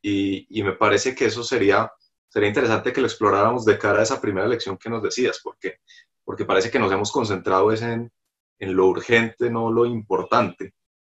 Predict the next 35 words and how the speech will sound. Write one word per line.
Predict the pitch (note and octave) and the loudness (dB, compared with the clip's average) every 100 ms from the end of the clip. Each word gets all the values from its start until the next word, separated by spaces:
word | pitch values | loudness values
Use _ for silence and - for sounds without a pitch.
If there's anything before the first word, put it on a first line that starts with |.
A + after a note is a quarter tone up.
| _ _ | _ _
Y, | G2 F#2+ G#2+ | 0 0 2
y | |
eso | G2 A2 | 0 0
no | A#2 | 0
quiere | C#3 B2 | 2 4
decir | A#2 - F2+ - | 4 2 -4 -4
que, | A#2 A2+ A2+ - _ _ _ _ _ _ - | -2 0 -2 -10 _ _ _ _ _ _ -10
que | G2 | -8
uno | F2+ | -2
tenga | G#2+ | 0
que | - | 2
dejar | B2 A#2 B2 | 0 0 2
de | B2 | 2
lado | B2 B2 | 4 4
todo | B2+ B2 | 2 2
lo | A#2 | 2
urgente. | - C3 A#2 F#2+ F#2 - _ _ _ _ _ - | 0 -2 -4 -6 -12 -14 _ _ _ _ _ -16
Entonces, | F2 F#2+ G2 - | -6 -6 0 4
ese | A2+ A#2 | 4 4
estudiante | - G#2+ F2+ F2 | 2 2 2 -2
con | A#2+ | -4
el | G2+ | -4
que | G2+ | -4
te | G2 | -4
encontrás | F2+ F#2+ F2+ G2 F#2+ F#2 | -4 -6 -6 -2 0 0
caminando | - A#2 G2+ G2 | -2 -4 -2 -2
por | B2 | 0
afit | G2+ F#2+ F#2 | 0 0 -4
y | G2+ A2 | -6 -6
tiene | A2+ A2 | -2 -2
un | A2 G#2+ | -4 0
problema | A#2+ A#2 A2 G#2+ | 2 4 2 -2
que | A#2+ | -4
resolver | A#2 A2 F#2 F#2+ | -4 -4 0 0
ya | F#2+ A2 | 0 -2